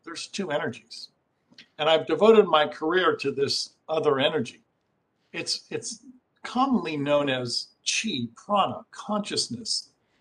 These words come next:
zero point energy. There are two energies. Why have I devoted a career to this? I see the gigantic promise.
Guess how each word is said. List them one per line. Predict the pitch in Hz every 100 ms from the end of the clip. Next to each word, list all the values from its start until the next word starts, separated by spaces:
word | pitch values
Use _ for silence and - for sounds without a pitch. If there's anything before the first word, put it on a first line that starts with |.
| -
zero | 113 170 196 147
point | - 151 135
energy. | 151 160 - - _ _ _
There | - 226 214
are | 175 165
two | 165 - 151
energies. | 175 233 - - - - _ _ _ _ _ -
Why | 143 175 269
have | 240
I | 220
devoted | 190 160 151 185 185
a | 143
career | - 165 180
to | - 185
this? | 220 - - _ _ _ _ _ _ _ 135
I | 175
see | 180 208
the | 151 139
gigantic | 147 139 120 143 127 -
promise. | 147 147 - - -